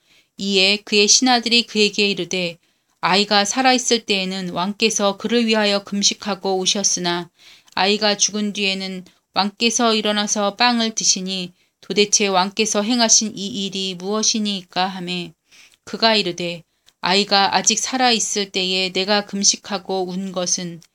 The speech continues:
내가 말하기를 혹시 하나님께서 내게 은혜를 베푸사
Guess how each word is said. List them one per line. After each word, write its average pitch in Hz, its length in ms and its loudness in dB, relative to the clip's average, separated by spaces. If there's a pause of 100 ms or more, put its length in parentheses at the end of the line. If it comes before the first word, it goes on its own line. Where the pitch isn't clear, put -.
(380)
내가 196 320 2
말하기를 180 800 -2 (340)
혹시 220 460 4
하나님께서 226 720 0
내게 202 340 2
은혜를 220 480 2
베푸사 185 680 -4